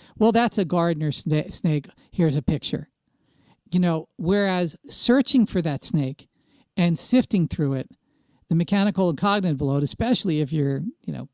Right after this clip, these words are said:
pretty upset, could be, you know, minutes. You know, y-, uh, well, somebody might say this, somebody might say that. What you really want is some insight. And Google doesn't really serve insight.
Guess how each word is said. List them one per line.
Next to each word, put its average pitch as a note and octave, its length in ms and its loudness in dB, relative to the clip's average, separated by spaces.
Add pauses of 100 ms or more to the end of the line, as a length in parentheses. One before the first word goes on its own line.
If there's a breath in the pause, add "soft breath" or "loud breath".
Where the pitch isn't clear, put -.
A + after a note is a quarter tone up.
pretty D3 220 0
upset, F3 520 0 (720)
could F#3 240 0
be, E3 420 0 (760)
you G3+ 100 2
know, B2+ 120 -8 (360)
minutes. A3+ 640 2 (160)
You D3+ 120 -4
know, D3+ 140 -4
y-, D3+ 180 -6
uh, D#3+ 140 -8
well, F#3 460 -2
somebody F3 300 0
might E3+ 220 2
say E3+ 160 0
this, E3+ 200 -2
somebody F3 240 -4
might D#3+ 200 -6
say D#3 140 -6
that. E3 220 -4 (200 loud breath)
What A3 140 2
you G#3+ 140 4
really D4 340 2
want F3 400 -2
is - 140 -2
some D3+ 280 -2
insight. E3 540 -2 (640 loud breath)
And F#3+ 180 4
Google D4+ 280 4
doesn't A#3+ 320 2
really G3 240 0
serve A#3+ 420 -2
insight. C#3 520 -4